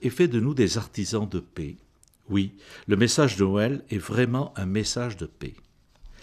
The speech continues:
Cette joie et cette lumière nous sont données pour être partagées. Si nous les gardons jalousement pour nous,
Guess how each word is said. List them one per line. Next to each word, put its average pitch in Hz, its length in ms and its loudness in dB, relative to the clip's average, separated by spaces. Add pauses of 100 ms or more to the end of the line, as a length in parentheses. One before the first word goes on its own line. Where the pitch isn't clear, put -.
(500)
Cette 160 280 8
joie 214 540 6
et 143 80 2
cette 165 240 2
lumière 170 300 6
nous 143 140 4
sont 190 180 2
données 117 380 6
pour 135 220 4
être 127 140 2
partagées. 87 600 0 (440)
Si - 300 -4
nous 101 140 2
les 90 160 4
gardons 110 420 2
jalousement 131 720 0
pour 90 260 -4
nous, 139 300 0